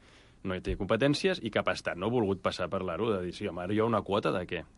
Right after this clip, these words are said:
Tu, que, bueno, digues el que vulguis, que jo faré el que em doni la gana.» O sigui, que jo crec que aquí el problema és que els estats segueixen tenint molt de zel de les seves competències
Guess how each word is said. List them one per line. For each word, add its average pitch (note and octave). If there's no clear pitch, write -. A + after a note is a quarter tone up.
Tu, C3
que, B2+
bueno, F#2+
digues A2+
el B2+
que A#2
vulguis, A2+
que F#2
jo F2+
faré G#2
el F#2+
que F#2
em G2+
doni A#2+
la E2
gana.» G2
O -
sigui, A2+
que A2+
jo A#2
crec C3
que A2+
aquí -
el B2+
problema A#2+
és G#2+
que -
els F#2
estats B2+
segueixen G#2
tenint A2
molt G#2
de E2+
zel A2
de F#2
les E2
seves A#2
competències A2